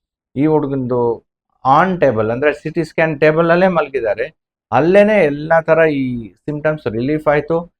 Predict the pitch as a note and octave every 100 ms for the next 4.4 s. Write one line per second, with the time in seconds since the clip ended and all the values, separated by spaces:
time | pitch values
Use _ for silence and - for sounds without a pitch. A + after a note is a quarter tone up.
0 | _ - C3 C#3+ - E3 F3 E3 B2+ B2
1 | D3 E3 C#3+ B2+ C#3 D3+ D3+ D3 C#3 C#3
2 | D3+ D#3+ _ _ _ - A#2+ B2 B2 A#2+
3 | B2 A#2+ A2+ C3 E3 F3 F3 F3 E3+ D#3
4 | C#3 C3+ A#2+ A2